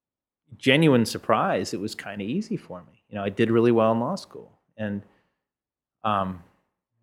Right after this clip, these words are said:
you know, I, I graduated with, with a, with a, you know, good academic record, and I had, you know, employers coming to me saying, "Come work for us." So I, um,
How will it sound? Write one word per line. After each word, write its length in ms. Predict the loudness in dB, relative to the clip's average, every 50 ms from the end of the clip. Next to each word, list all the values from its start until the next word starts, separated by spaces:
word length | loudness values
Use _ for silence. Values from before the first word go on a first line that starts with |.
| _ _
you 100 | _ -10
know, 120 | -8 -6 -4
I, 100 | -4 -4
I 340 | -4 -6 -12 -20 -20 -20 -20 _ _ _ _ _ _ _ _ _ _ _ _ _ _ _ _ _ _
graduated 500 | -6 -6 -6 -4 -4 -2 -2 0 0 0
with, 180 | 0 -2 -2 -4 -10
with 180 | -10 -10 -6 -6
a, 100 | -6 -8 -8 -18 _
with 100 | -20 -18
a, 120 | -18 -18 -18 _ _ _ _
you 60 | _
know, 160 | _ _ -20 _ _
good 200 | _ -16 -16 -16 -16 _ _ _ -20
academic 480 | -20 _ -20 -20 -20 -20 -20 -18 _
record, 400 | -14 -14 -14 _ _ -20 -20 -20 -20
and 100 | -20 -20
I 240 | _ _ _ _
had, 100 | -20 -20 _ _ _ _ _ _ _ _ _ _
you 80 | -20
know, 80 | -16 -10
employers 600 | -10 -10 -6 -4 -2 0 0 0 0 0 -2 -6
coming 260 | -10 -8 -8 -6 -6
to 60 | -6
me 240 | -4 -4 -4 -4 -4
saying, 320 | -6 -8 -12 -10 -10 -10
"Come 160 | -12 -12 -12 -10
work 200 | -10 -10 -12 -14
for 200 | _ -14 -12 -12
us." 80 | -12 -14
So 320 | -2 2 2 2 2 0 -8 -20 _ _ _ _ _ _ _ _ _ _ _ _
I, 240 | -4 -2 0 2 2
um, 400 | 0 0 -2 -4 -4 -6 -10 -14